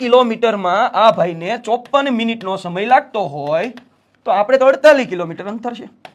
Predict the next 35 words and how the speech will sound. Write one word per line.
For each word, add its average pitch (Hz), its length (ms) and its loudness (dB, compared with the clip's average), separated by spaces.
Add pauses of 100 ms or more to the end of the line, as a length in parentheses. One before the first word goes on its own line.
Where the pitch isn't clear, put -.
(160)
અડતાલીસ 269 400 -2
કિલોમીટરમાં 240 640 -4
કેટલો 254 320 -2
સમય 185 260 -10
લાગે? 240 180 -6 (1400)
હવે 220 220 4
જો, 165 80 0 (1120)
સોળ 262 320 8
તેરી 214 260 4
અડતાલીસ, 170 400 0
અહીંયા 202 220 0
ગુણ્યા 214 240 -2
સોળ 220 200 2
થયા, 233 160 -4 (680)
તો 302 100 2
અહીંયા 320 300 4
ગુણ્યા 285 260 4
સોળ 277 160 10
જ 285 160 2
થાય. 285 180 -6 (1300)
ચોપન 294 400 6
ગુણ્યા 262 360 2
સોળ 294 260 6
કરવાના 202 380 0
છે. 180 60 -6 (520)
તો 269 80 -2
તમે 294 240 2
જુઓ, 220 100 2 (320)
ચોપન 294 400 4
ગુણ્યા 302 240 2
સોળ 294 220 6
હવે 254 160 6
કરી 330 180 0
નાખીએ 269 240 0
આપણે. 226 180 -6